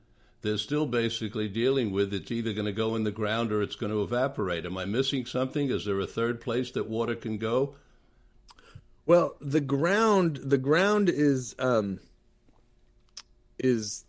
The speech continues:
Speaker 2: the problem. Well, yeah, th-, no, well, you see, it's not going into the ground. With drip irrigation, it's going into the trees. It's going into the almonds, most of which are shipped to China.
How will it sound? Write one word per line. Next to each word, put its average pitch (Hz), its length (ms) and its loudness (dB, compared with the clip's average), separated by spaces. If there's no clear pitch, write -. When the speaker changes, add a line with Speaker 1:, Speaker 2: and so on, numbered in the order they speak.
Speaker 2:
the 113 80 -2
problem. 113 640 0
Well, 131 280 4
yeah, 147 200 4
th-, - 320 -10
no, 160 540 0
well, 156 360 2
you 160 100 -2
see, 160 160 4
it's 147 140 2
not 175 320 0
going 165 340 2
into 147 260 0
the 110 100 0
ground. 92 300 -2
With 101 160 -6
drip 160 240 2
irrigation, 131 580 2
it's 95 120 -6
going 117 260 2
into 101 180 0
the 90 100 -6
trees. 110 340 -2
It's 90 160 -12
going 113 280 4
into 107 180 -2
the 101 200 -4
almonds, 95 520 -4
most 113 300 0
of 104 80 -10
which 98 180 -4
are 92 60 -6
shipped - 360 -6
to 95 60 -8
China. 123 360 -6